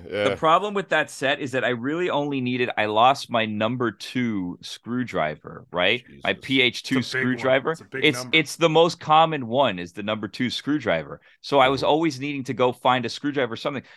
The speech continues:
Speaker 2: So I really only need to buy this one screwdriver, right? But that was thirty percent off, which thirty bucks is ten dollars off, nineteen ninety-nine. I said, "I
Speaker 1: The
Speaker 2: can't
Speaker 1: tag's
Speaker 2: beat that
Speaker 1: still
Speaker 2: deal."
Speaker 1: on it.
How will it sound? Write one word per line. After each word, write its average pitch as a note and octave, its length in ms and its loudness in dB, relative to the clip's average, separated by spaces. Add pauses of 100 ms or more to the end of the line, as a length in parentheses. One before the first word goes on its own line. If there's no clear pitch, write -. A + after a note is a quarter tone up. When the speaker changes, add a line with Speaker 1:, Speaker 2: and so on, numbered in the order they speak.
Speaker 2:
So E3 120 0
I D#3+ 40 4
really G#3+ 220 4
only G3 200 2
need E3+ 100 -6
to D3+ 60 -8
buy C#3+ 160 6
this A2+ 180 0
one C#3 260 0
screwdriver, F2+ 580 -4
right? G2+ 300 2 (280)
But - 100 -14
that F#3+ 160 2
was E3 180 -2
thirty D#3 280 0
percent C3 400 -4
off, D3 240 4
which - 240 -12 (100)
thirty D#3+ 240 2
bucks C3+ 300 2
is G#2+ 120 -10
ten D#3+ 260 -8
dollars A#2+ 320 2
off, C#3 220 6
nineteen C3 300 -4
ninety-nine. B2 340 -2
I B2+ 40 -4
said, A2 160 -4
"I - 20 -2
Speaker 1:
The G#2+ 100 -2
Speaker 2:
can't D3+ 120 -4
Speaker 1:
tag's C#3 340 2
Speaker 2:
beat - 20 -10
that - 60 -8
Speaker 1:
still B2+ 140 4
Speaker 2:
deal." G#2+ 140 4
Speaker 1:
on G2 100 0
it. E2 160 -6